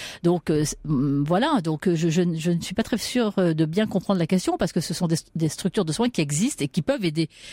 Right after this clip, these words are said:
les parents et les enfants, euh, dans un certain nombre de cas, pas dans tous, bien évidemment.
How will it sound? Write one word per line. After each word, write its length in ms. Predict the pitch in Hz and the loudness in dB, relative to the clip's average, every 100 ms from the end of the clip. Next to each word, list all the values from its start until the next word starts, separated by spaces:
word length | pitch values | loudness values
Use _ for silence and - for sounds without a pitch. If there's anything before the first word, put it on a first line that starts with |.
| - - | -16 -2
les 140 | 165 | -2
parents 380 | 160 156 208 226 | 0 0 2 2
et 60 | 160 | 2
les 160 | 147 | 0
enfants, 540 | 139 - 170 254 214 143 | 0 0 2 2 2 0
euh, 220 | 139 160 - - - - | -2 -4 -10 -20 -20 -14
dans 320 | 170 156 147 | -2 0 2
un 40 | 151 | 0
certain 240 | 175 180 | 0 2
nombre 240 | 190 160 170 | 2 2 0
de 80 | |
cas, 180 | - 339 | 0 0
pas 140 | - 165 | 0 0
dans 120 | 170 | 0
tous, 220 | 208 240 | 0 0
bien 180 | 175 151 | 2 2
évidemment. 420 | 147 147 147 | 0 0 0